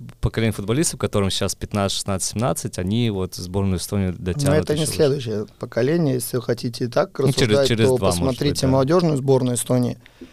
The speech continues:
Speaker 1: Ноль тридцать два мы видели,
Speaker 2: Да,
Speaker 1: да.
Speaker 2: и поэтому вот это должно быть следующее поколение, но не как пятнадцатилетний парень, которым нужно о-,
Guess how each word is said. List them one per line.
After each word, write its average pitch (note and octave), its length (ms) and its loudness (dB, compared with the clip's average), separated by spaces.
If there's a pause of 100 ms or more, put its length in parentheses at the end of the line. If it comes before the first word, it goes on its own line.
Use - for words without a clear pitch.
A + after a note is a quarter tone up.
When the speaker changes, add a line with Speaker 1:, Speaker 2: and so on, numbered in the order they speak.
(200)
Speaker 1:
Ноль A2 280 4
тридцать G#2+ 320 2
два A2+ 220 2
мы A#2 120 0
видели, A#2 200 0
Speaker 2:
Да, C3 300 4
Speaker 1:
да. F#2+ 140 2
Speaker 2:
и B2 120 4
поэтому C#3 380 4
вот C3 120 2
это G3 160 2
должно C#3 300 2
быть C3+ 120 2
следующее C3+ 400 2
поколение, C3+ 480 2
но B2 80 0
не B2+ 140 2
как C#3+ 160 -2
пятнадцатилетний C3 680 0
парень, D#3 320 0
которым B2 680 2 (140)
нужно C3 260 2
о-, C3 160 4